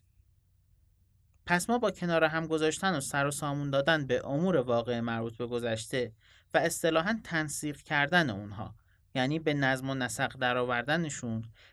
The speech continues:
می‌تونیم به رشته‌ای منظم و زمانمند از این وقایع برسیم. همونطور که به مجموعه این رشته می‌گیم تاریخ،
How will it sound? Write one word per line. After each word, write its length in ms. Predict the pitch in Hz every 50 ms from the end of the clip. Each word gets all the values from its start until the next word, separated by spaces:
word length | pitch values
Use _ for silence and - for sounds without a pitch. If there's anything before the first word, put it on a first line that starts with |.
| _ -
می‌تونیم 360 | 202 214 220 233 226 226 226
به 120 | 202 190 160
رشته‌ای 440 | 156 156 151 - - - 190 170 147
منظم 640 | 139 135 139 139 135 135 135 131 147 143 131 127
و 100 | 127 127
زمانمند 720 | 127 135 135 131 135 135 135 139 147 151 165 180 190 190
از 180 | 160 151 143 147
این 120 | 175 185
وقایع 440 | 180 170 160 151 156 147 147 143 143
برسیم. 540 | 139 139 131 117 104 - - - - - - _ _ _ _ _ _ _ _ _ _ _ _ _ _ _ _ _ _ _ _ _ _ _ _ -
همونطور 420 | - 220 254 269 247 240 247 240
که 140 | 233 - 214
به 100 | 190 180
مجموعه 520 | 170 165 156 151 151 151 156 156 156 175
این 300 | 226 233 185 147 139 139
رشته 280 | 131 127 123 - - 131
می‌گیم 300 | 127 123 117 117 123 120 110
تاریخ، 680 | - - 127 120 127 151 175 170 143 127 123 - -